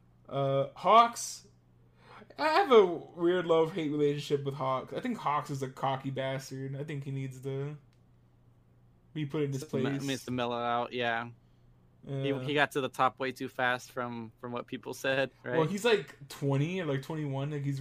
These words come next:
Speaker 1: really
Speaker 2: Twenty-two.
Speaker 1: young. Yeah.
Speaker 2: Started his own agency at eighteen.
Speaker 1: Jesus. Uh, who else?
Speaker 2: Ed
Speaker 1: Oh,
Speaker 2: Shot.
Speaker 1: Ed Shot, also really cool hero.
Speaker 2: He could make his body,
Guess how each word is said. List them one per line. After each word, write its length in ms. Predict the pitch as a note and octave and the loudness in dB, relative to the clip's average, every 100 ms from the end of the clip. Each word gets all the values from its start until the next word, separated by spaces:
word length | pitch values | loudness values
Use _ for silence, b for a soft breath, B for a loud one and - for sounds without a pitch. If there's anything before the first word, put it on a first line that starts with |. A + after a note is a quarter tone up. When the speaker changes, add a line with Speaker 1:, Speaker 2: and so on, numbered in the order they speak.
| C3 | -2
Speaker 1:
really 160 | C#3 | 0
Speaker 2:
Twenty-two. 320 | C3 C3 C3+ | 0 0 -2
Speaker 1:
young. 220 | B2+ D3 C#3+ - | -2 -4 -10 -16
Yeah. 600 | - B2+ A#2+ A#2+ A#2 A#2 C3+ - _ - - - - - - _ _ | -14 -12 -12 -12 -14 -14 -16 -18 _ -20 -20 -20 -20 -20 -20 _ _
Speaker 2:
Started 320 | - - C3+ B2 | -16 0 0 0
his 140 | A#2 | -2
own 120 | B2 | -4
agency 600 | - C3 B2 B2+ - B2+ | -4 -6 -6 -8 -8 -6
at 60 | A#2+ | -6
eighteen. 680 | - B2+ - C3 B2 B2+ A#2+ A#2+ _ _ _ _ _ _ _ - B B B | -4 -8 -8 -10 -10 -10 -12 -18 _ _ _ _ _ _ _ -20 B B B
Speaker 1:
Jesus. 680 | - C#3 C3+ - C3+ - - _ _ _ _ b b b b b b b | -12 -10 -10 -12 -14 -14 -18 _ _ _ _ b b b b b b b
Uh, 920 | - D#3 D#3 D#3+ D#3+ D#3+ D#3+ D#3+ D#3+ D#3 - _ _ _ _ | -8 -4 -2 0 0 0 -2 0 0 -2 -8 _ _ _ _
who 180 | - D3+ | -6 -2
else? 200 | C3+ C3+ | 0 -2
Speaker 2:
Ed 120 | D#3+ E3 | 0 2
Speaker 1:
Oh, 180 | D3 C3 | 2 4
Speaker 2:
Shot. 420 | A#2+ G2 F2+ - _ _ _ _ _ _ _ | 2 2 -2 -6 _ _ _ _ _ _ _
Speaker 1:
Ed 200 | C#3 F#3 | 0 0
Shot, 380 | G#3+ - C#3 C3 | 2 0 0 -2
also 340 | E3 G#3 G3+ D#3+ | 2 2 4 2
really 320 | C#3+ C#3 C#3 | 4 4 2
cool 520 | C#3 C#3 C#3 C#3 C3+ C#3 | -2 -4 -4 -6 -10 -14
hero. 420 | C#3 B2+ B2+ B2 | -8 -6 -6 -8
Speaker 2:
He 120 | C3 | -8
could 200 | C3+ C3 - | -4 -6 -6
make 220 | C#3 C#3 | -8 -4
his 140 | C3+ | -4
body, 400 | A#2+ B2+ B2 B2 | -2 0 0 -2